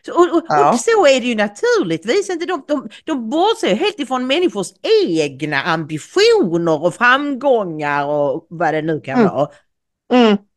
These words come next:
Speaker 2: Oprah Winfrey, svart kvinna, är, är, är ju mäktigare än
Speaker 1: Mm.
Speaker 2: nittionio procent av, av den, eh, världens befolkning, skulle jag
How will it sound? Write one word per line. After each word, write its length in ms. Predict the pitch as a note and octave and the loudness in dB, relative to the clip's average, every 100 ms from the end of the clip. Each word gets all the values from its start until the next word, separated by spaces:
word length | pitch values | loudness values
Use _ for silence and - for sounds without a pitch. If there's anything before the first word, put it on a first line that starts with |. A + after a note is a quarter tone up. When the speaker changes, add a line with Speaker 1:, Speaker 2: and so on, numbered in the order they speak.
| _ - - C4 | _ -20 -2 2
Speaker 2:
Oprah 340 | C4 B3 B3 C4 | 4 4 2 0
Winfrey, 800 | E4+ D3 C3+ - C3+ E3 D3+ F3 | -2 -2 -6 0 0 2 0 -2
svart 640 | - A3+ F#3 D#3+ C#3+ - | -2 0 0 0 -4 -12
kvinna, 640 | - F#3 F#3+ F3+ B2+ D3+ D#3 | -6 -6 -4 -4 -2 0 0
är, 40 | A2 F3 | 0 -2
är, 340 | - F#3 E3 | 2 2 2
är 120 | D#3 F#3+ | 2 0
ju 80 | |
mäktigare 1200 | F#3 G3+ A3+ C4+ - - _ F#3+ E3 D#3+ D#3+ E3+ F3 - F#3+ C3 F#3+ D3+ | 0 0 0 -2 -6 -20 _ 2 2 2 2 2 2 -2 -10 -10 -14 -12
än 400 | C#3+ G3 G3 F#3+ | -2 0 0 -2
Speaker 1:
Mm. 200 | F#3 D#3+ A#2+ - _ _ - - - - G#3 A3 C#4 | -2 -6 -8 -18 _ _ -20 -18 -10 2 4 4 2
Speaker 2:
nittionio 880 | D#4+ - _ A3+ A3+ C4+ E4+ D#3+ | -4 -10 _ -2 0 0 0 -2
procent 600 | C#3+ B3+ - E4 C3+ E3+ | 0 -2 -2 -2 -2 -4
av, 280 | E3 D#3+ D#3 | -2 -2 -2
av 200 | - E3+ | 0 0
den, 240 | E3+ E3+ E3 | 0 -4 -4
eh, 60 | D3+ C#3+ D3+ C3+ E3+ | -4 -4 -4 -4 2
världens 560 | G3 C4+ G#2+ G#2+ A#3 - | 2 2 -2 -4 -6 -4
befolkning, 840 | E4+ D#4 D3+ - A#2 C3+ F#3+ - | -2 0 0 -2 -6 -4 -2 -4
skulle 200 | - E3+ | -2 -2
jag 260 | D#3 C3+ | 0 -2